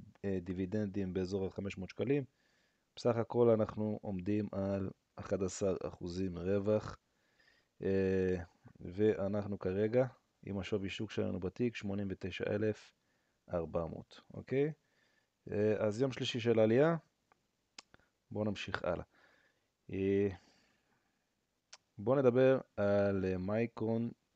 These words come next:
טכנולוגיות. חברים, אני נותן לכם פה סקירה, היא די סקירה קצרה.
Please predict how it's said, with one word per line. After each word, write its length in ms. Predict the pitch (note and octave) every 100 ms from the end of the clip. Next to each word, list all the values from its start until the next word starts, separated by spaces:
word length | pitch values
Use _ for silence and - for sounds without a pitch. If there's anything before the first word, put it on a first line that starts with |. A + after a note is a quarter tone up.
| _
טכנולוגיות. 920 | F#2+ F2+ F2+ F2 F2 F2+ F#2+ F#2+ F2
חברים, 240 | - F#2+ D#3
אני 100 | C3
נותן 200 | A#2 F#3
לכם 220 | F3+ D#3
פה 140 | A2
סקירה, 580 | F#2+ - - G2 A2+ A#2
היא 180 | A2 F#2+
די 260 | B2+ C#3 C3+
סקירה 380 | - - A2+
קצרה. 500 | A2 - F#2+ F#2 G#2+